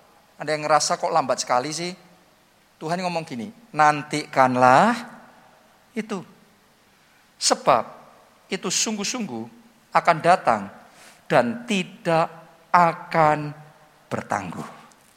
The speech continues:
Saya deklarasikan di dalam nama Yesus,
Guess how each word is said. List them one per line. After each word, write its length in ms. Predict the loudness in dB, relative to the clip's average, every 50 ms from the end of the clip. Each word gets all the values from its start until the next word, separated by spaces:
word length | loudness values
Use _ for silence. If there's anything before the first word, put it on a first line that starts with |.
| _ _ _ _ _ _ _ _ _ _ _ _ _ _ _ _
Saya 240 | -12 -4 -2 -2 -2
deklarasikan 720 | -2 -4 -2 0 2 2 4 2 0 -2 -4 -4 -4 -6
di 80 | -4 -2
dalam 240 | 0 0 0 0 0
nama 240 | -2 -2 -2 -2
Yesus, 480 | -4 -6 -8 -10 -10 -10 -12 -14 -16